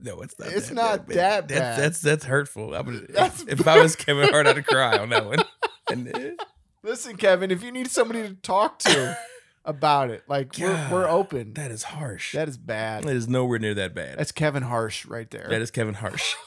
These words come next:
Speaker 2: <laughs>
Speaker 1: An eight.
Speaker 2: An eight?
Speaker 1: That's mean.
Speaker 2: Damn. I mean, it wasn't good, but it's not an eight.
Speaker 1: No. Goodness gracious. The critics, I'm sorry, the audience gave it a thirty-two.
Speaker 2: Okay. Yeah, I mean, it, it's just too safe.
Speaker 1: Yeah.
Speaker 2: Across the board.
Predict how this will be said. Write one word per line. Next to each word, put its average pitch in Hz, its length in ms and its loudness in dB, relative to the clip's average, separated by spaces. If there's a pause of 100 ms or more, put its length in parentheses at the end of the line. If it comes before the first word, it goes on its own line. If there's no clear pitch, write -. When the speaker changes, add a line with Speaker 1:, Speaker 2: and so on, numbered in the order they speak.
(100)
Speaker 2:
<laughs> - 240 -20
Speaker 1:
An 131 200 -4
eight. 135 320 -4
Speaker 2:
An 226 140 -14
eight? 233 440 -8 (340)
Speaker 1:
That's 131 220 -6
mean. 104 400 -6
Speaker 2:
Damn. 123 640 -2 (320)
I 160 100 -4
mean, 208 120 -2
it 233 80 -10
wasn't 180 520 -6
good, 151 520 2
but 110 180 -10 (160)
it's 143 200 -12
not 185 200 -4
an 110 140 -10
eight. 135 320 -4
Speaker 1:
No. 123 520 -4 (140)
Goodness 151 460 -6
gracious. 101 480 -2
The 113 140 -12
critics, 120 340 -2
I'm 110 100 -6
sorry, 90 220 -6
the 85 100 -6
audience 98 240 -4
gave 101 140 -4
it 92 40 -2
a - 40 -4
thirty-two. 82 560 -10 (180)
Speaker 2:
Okay. 151 380 -4 (240)
Yeah, 208 420 -2
I 214 80 -4
mean, 220 280 -6
it, 202 200 -8
it's 208 200 -4
just 247 200 -6
too 156 120 -2
safe. 107 520 -8 (180)
Speaker 1:
Yeah. 110 280 -2
Speaker 2:
Across 185 260 2
the 127 80 -10
board. 92 360 -14